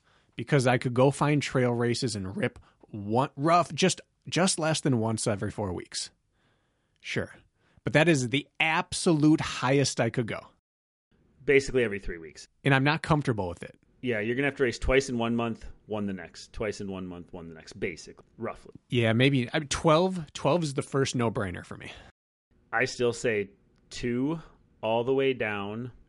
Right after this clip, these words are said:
Speaker 2: to ten or twelve. And I still
Speaker 1: Yeah.
Speaker 2: might,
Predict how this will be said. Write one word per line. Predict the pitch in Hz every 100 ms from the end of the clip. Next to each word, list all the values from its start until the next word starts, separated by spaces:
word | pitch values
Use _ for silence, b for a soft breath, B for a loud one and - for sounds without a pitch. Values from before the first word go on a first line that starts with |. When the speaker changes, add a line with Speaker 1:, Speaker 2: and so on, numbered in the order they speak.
| _ -
Speaker 2:
to | 107
ten | 117 104
or | 92
twelve. | 90 80 - - _ _
And | 143
I | 165
still | 165 - - 165 180 220
Speaker 1:
Yeah. | 165
Speaker 2:
might, | 131 127 147 190